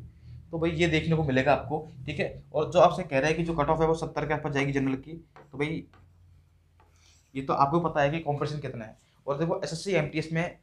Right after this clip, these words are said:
आपको पता होगा कि यहाँ पर एक ही paper होता है आपका, ठीक है, क्योंकि second paper ऐसा क्वालिफाइंग nature का होता है, तो उसका कोई मतलब नहीं होता है, सिर्फ आपको paper देना होता है आपको।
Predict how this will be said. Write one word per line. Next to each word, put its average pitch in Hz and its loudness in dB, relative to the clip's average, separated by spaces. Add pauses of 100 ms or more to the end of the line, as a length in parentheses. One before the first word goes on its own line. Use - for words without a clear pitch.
आपको 139 -4
पता 151 -4
होगा 139 2
कि 160 -10
यहाँ 135 -4
पर 160 -8
एक 147 -6
ही 165 -4
paper 151 -4
होता 117 -4
है 110 -2
आपका, - -18 (320)
ठीक 147 -16
है, 151 -6
क्योंकि - -14
second 151 -2
paper 165 -4
ऐसा 156 -4
क्वालिफाइंग 139 -2
nature 113 -4
का - -6
होता 139 -4
है, 160 -6
तो - -12
उसका 143 -12
कोई 151 -6
मतलब 143 -2
नहीं 147 -4
होता 135 -6
है, - -10
सिर्फ 151 -6
आपको 135 -4
paper 135 -2
देना 135 0
होता 113 -6
है 110 -10
आपको। - -20